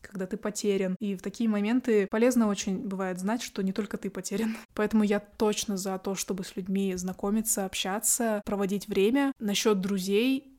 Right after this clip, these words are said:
если действительно так получается, что появляются друзья, то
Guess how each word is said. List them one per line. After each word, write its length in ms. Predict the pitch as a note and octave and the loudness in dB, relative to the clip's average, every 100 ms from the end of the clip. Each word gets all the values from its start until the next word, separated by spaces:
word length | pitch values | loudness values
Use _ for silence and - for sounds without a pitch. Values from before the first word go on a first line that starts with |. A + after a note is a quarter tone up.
| _ - | _ -2
если 640 | F#3+ G#3 - G#3+ G#3 G3 | 2 2 2 4 4 4
действительно 840 | F#3 G3 A3 G3+ A3+ G3+ G3+ F#3+ C4 | 0 -2 -2 0 2 2 2 -2 -4
так 180 | - F#3+ | -8 -6
получается, 560 | - F#3+ - G#3 G#3+ G3+ | -6 -4 -2 -4 -4 -8
что 420 | - - F#3+ F#3 | -8 -6 -4 -4
появляются 580 | F#3 F#3+ F#3 F#3+ F#3+ G3+ | -4 -6 -2 -4 -2 -4
друзья, 540 | F#3+ F#3+ F3 F#3 C4+ | -2 -2 -2 -2 -4
то 400 | C4 F#3+ F#3 F#3+ | -4 -4 -4 -6